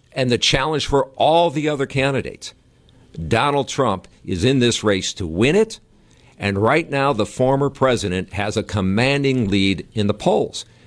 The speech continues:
And so does what Pence say ring true with voters who are looking for,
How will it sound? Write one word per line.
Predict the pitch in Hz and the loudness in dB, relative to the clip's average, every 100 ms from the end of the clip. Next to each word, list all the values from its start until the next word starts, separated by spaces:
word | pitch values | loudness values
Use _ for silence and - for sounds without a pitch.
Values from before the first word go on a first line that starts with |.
| - - | -14 -4
And | 127 | 0
so | - 135 123 - 95 | 2 2 0 -6 -2
does | 143 170 160 | 2 4 2
what | 107 143 - | -4 -8 -6
Pence | 147 131 - | -6 -6 -6
say | - 117 117 143 151 - _ _ - | 0 0 2 0 -2 -10 _ _ -14
ring | 87 82 127 139 | -6 0 2 2
true | 113 - 135 160 175 - - | 0 2 4 4 0 -4 -18
with | - 120 131 | -2 2 2
voters | - 107 135 147 143 | 0 0 2 0 -2
who | 135 | 0
are | 117 | 0
looking | 107 123 135 143 | 2 0 0 -2
for, | 131 127 135 135 | -2 2 4 4